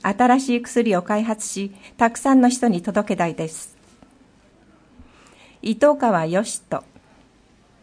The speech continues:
「僕の将来の夢は警察官になることです。困っている人を助けて、多くの人たちを幸せにしたいからです。」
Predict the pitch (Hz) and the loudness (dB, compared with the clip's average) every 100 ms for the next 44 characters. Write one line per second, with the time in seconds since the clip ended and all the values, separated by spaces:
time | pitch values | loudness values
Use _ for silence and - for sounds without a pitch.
0 | _ _ - - 214 277 285 208 180 202 | _ _ -20 -4 2 2 4 2 2 0
1 | 214 233 226 214 202 202 190 175 170 - | 2 2 2 2 0 0 0 -2 -4 -2
2 | 226 262 277 269 262 226 170 180 220 214 | 0 0 -2 -2 0 2 2 -2 -2 -4
3 | 170 156 170 - - - - _ _ _ | -4 -6 -10 -12 -16 -20 -20 _ _ _
4 | - _ - 233 262 262 254 262 262 247 | -20 _ 0 2 2 2 2 2 2 0
5 | 220 247 262 269 262 208 185 - 233 285 | 2 0 -2 -4 -2 0 -2 -2 0 0
6 | 285 262 262 269 269 254 254 226 226 - | 2 2 2 0 0 -2 0 0 0 -4
7 | - 220 247 247 240 233 - 226 226 175 | -2 2 2 2 2 2 0 -4 -2 -6
8 | 160 160 - - | -6 -8 -10 -14